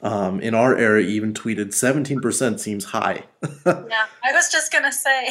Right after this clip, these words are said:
Speaker 2: <laughs>
Speaker 1: So, uh, here is, um, another poll, same group, and, uh, I'm not sure how they did this one because this adds up to greater than one hundred, but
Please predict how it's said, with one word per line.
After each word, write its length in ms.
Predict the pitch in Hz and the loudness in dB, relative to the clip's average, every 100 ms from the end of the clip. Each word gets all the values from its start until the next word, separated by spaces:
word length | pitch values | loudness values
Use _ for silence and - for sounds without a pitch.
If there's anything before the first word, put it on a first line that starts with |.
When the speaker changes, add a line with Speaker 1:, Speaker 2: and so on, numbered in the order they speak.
| - | -8
Speaker 2:
<laughs> 120 | - | -12
Speaker 1:
So, 560 | - - 120 107 104 98 - - _ _ - - | -10 0 4 4 2 0 -6 -6 _ _ -12 -2
uh, 520 | 117 104 104 104 - | 2 4 2 0 -2
here 400 | - 160 160 165 | -4 4 8 8
is, 760 | 151 143 135 131 117 110 - - | 6 4 6 6 4 -2 -8 -6
um, 400 | 113 104 98 98 113 | 0 2 2 0 2
another 340 | 117 127 123 | 4 6 4
poll, 480 | 107 110 101 - - | 4 4 4 2 -6
same 320 | - - 110 107 | -4 2 2 4
group, 360 | 101 104 - - - | 4 2 -2 -18 -4
and, 320 | 107 101 101 | 0 2 2
uh, 400 | 101 95 95 - - | 0 0 0 -4 -4
I'm 140 | 120 123 | 0 2
not 180 | 143 | 2
sure 300 | - 143 123 | 2 0 0
how 240 | 107 113 117 | 0 0 2
they 280 | 110 110 107 | 2 2 0
did 540 | - 147 127 131 127 | -6 -10 0 2 4
this 180 | 117 - | 2 -2
one 180 | 110 107 | -2 -2
because 380 | 98 107 95 | 0 0 0
this 380 | 87 104 - - | -4 -4 -6 -6
adds 300 | - 110 110 | 2 2 2
up 160 | 104 98 | -2 -4
to 80 | 110 | -6
greater 340 | 113 104 107 | 0 2 4
than 160 | 107 101 | 2 2
one 140 | 98 | 0
hundred, 340 | 104 98 101 98 | 0 4 4 2
but 260 | 101 - | -2 -2